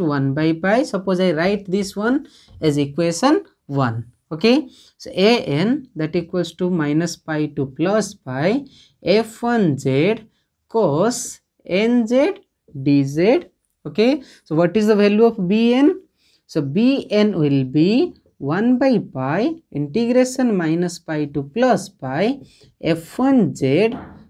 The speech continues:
cos, okay, sorry, sin N Z D Z. Okay,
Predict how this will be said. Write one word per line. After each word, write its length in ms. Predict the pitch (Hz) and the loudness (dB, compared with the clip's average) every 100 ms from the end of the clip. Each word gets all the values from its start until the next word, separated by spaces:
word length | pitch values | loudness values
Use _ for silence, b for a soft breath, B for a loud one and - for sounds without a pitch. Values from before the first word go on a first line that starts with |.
| _ _ | _ _
cos, 800 | 220 180 139 196 254 - - - _ _ _ _ _ - - - 233 | 0 2 2 2 0 -4 -10 -16 _ _ _ _ _ -20 -20 -20 -10
okay, 460 | 139 143 139 165 208 | -10 -4 -2 0 -2
sorry, 640 | - 131 135 170 240 262 _ _ _ _ _ _ _ _ _ _ _ _ _ - | -4 -4 2 2 2 -2 _ _ _ _ _ _ _ _ _ _ _ _ _ -16
sin 920 | - - 139 139 147 196 262 339 - - | -10 -4 0 2 4 4 4 0 -4 -12
N 340 | 143 135 131 | -6 -4 -4
Z 380 | 127 151 226 269 - - 131 | -2 0 0 0 -10 -14 -6
D 140 | 127 120 | -4 -4
Z. 340 | - 123 120 _ - 214 | -6 -8 -10 _ -4 -2
Okay, 360 | 220 254 254 | 0 -2 -2